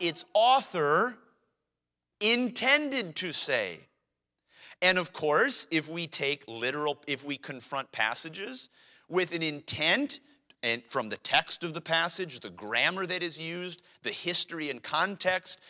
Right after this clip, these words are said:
of the passage that are clearly intended to be taken literally, what do we take them? Literally.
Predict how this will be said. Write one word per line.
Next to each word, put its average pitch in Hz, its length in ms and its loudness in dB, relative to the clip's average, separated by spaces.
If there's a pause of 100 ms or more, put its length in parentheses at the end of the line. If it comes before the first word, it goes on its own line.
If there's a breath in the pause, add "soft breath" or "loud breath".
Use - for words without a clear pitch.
(120)
of 160 120 0
the 165 80 -4
passage 180 580 0 (180 loud breath)
that 175 140 2
are 170 120 4
clearly 175 480 -2
intended 196 500 -2
to 190 60 -4
be 220 140 -4
taken 208 360 -2
literally, 220 480 -2 (140)
what 117 160 0
do 120 60 0
we 131 120 -2
take 208 300 -4
them? 107 260 -6 (400 soft breath)
Literally. 165 640 4